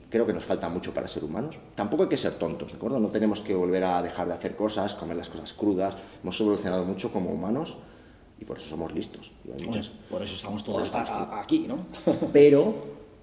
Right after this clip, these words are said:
Speaker 1: no, tampoco tenemos que, que dejar de ser animales y comportarnos muchas veces como animales. Por eso nos gustan tantas cosas a veces como el comer como animales, el, el, el tener sexo como animales, el relacionarnos como animales.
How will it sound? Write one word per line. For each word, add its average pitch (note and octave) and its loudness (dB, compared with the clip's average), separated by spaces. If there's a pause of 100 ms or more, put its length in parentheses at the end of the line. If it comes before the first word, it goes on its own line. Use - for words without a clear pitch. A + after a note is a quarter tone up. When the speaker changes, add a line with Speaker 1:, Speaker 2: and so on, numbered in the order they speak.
(120)
Speaker 1:
no, F#2+ 4
tampoco A#2 4
tenemos D3+ 2
que, F#2 2
que E2 0
dejar E2+ -4
de D#2+ -6
ser D#2 -6
animales E2 -6
y A2 -4
comportarnos B2 -2
muchas A2 -2
veces F#2 -4
como A#2+ -2
animales. F2 -6 (200)
Por - -10
eso B2 -4
nos G#2+ 0
gustan F#2 -4
tantas F#2 -4
cosas F#2 -4
a E2+ -2
veces F2 -4
como E2+ -6
el E2 -6
comer F2+ -4
como F#2 -4
animales, G#2+ 0
el, D#2+ -6
el, C#2+ -10
el - -12
tener E2+ -6
sexo F2+ -6
como F2+ -4
animales, G#2+ 0 (340)
el - -6
relacionarnos F2+ 0
como D#2 -8
animales. D#2+ -6